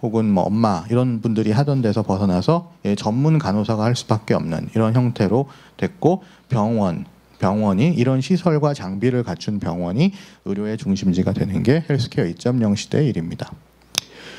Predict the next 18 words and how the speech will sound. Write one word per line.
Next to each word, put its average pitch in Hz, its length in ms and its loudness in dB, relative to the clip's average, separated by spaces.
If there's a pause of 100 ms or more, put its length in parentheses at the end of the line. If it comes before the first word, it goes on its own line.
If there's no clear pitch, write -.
(680)
자, 117 460 2
지금 180 420 -2 (240)
인더스트리 196 480 2
사점영과 185 640 2
헬스케어 180 360 0
삼점영이 131 1300 0
되게 127 260 0
겹치는데 104 800 0
그러면 143 320 2
이, 117 240 0
이건 165 320 2
뭐가 127 260 2
달라지냐? 92 640 -4
뭐가 117 260 0
달라지냐? 95 680 -2 (760)
이제는 143 300 2
헬스케어의 170 440 2
대상이 104 600 0